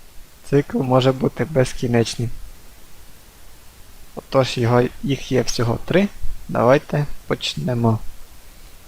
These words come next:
А почнемо з найпростішого. Думаю, це вже нам не потрібно. Функція хай собі залишається.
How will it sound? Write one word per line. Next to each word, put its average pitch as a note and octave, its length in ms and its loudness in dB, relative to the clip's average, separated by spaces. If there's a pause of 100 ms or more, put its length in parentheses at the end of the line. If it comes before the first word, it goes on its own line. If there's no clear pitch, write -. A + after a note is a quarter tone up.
(500)
А - 100 -6
почнемо B2+ 840 -2
з C#3 100 -4
найпростішого. A2+ 1300 0 (580)
Думаю, A#2+ 360 0
це - 80 -2
вже A#2 180 0
нам A2+ 180 0
не A2+ 120 0
потрібно. - 680 -6 (840)
Функція D#3 360 -2
хай A#2+ 200 0
собі F3+ 340 -6 (140)
залишається. E3 840 -2